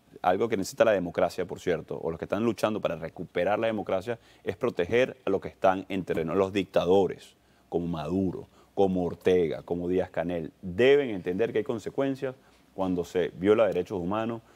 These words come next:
cuando actúan de la manera impune como lo pretenden hacer. Y un poco lo que estoy haciendo es precisamente, miren, si queremos democracia,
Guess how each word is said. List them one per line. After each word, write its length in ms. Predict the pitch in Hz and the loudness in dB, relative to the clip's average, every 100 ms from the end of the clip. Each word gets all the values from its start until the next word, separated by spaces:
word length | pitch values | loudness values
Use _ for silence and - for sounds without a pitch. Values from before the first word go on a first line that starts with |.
| _ | _
cuando 240 | 92 87 82 | -6 -4 -4
actúan 420 | - 117 110 107 | -2 0 2 2
de 80 | 95 | -2
la 80 | |
manera 240 | 80 82 87 | -4 -4 -4
impune 400 | 95 92 92 92 | -4 -4 -4 -4
como 160 | 90 85 | -6 -8
lo 120 | 78 | -8
pretenden 580 | 78 - 82 82 90 - | -10 -6 -6 -4 -4 -6
hacer. 320 | - - 73 | -10 -10 -8
Y 20 | |
un 60 | 82 | -4
poco 80 | 127 | -2
lo 60 | 120 | 0
que 60 | |
estoy 120 | 95 | 0
haciendo 260 | 104 113 113 | -2 0 -4
es 60 | 110 | -4
precisamente, 640 | 107 117 113 95 87 101 _ _ - | -4 0 0 0 -2 -6 _ _ -6
miren, 180 | 101 - | -6 -4
si 100 | 82 | 0
queremos 280 | 98 139 147 | 2 2 0
democracia, 420 | 98 104 - | 2 2 2